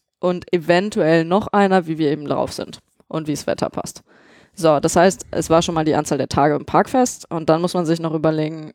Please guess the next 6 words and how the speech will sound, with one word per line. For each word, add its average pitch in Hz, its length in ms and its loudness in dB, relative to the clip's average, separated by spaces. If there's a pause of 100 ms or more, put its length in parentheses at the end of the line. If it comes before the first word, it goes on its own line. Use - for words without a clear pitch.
ähm, 151 380 -2
wie 175 100 -2
viele 160 300 0
Anreisetage 185 800 2
braucht 185 340 0
man? 202 240 -4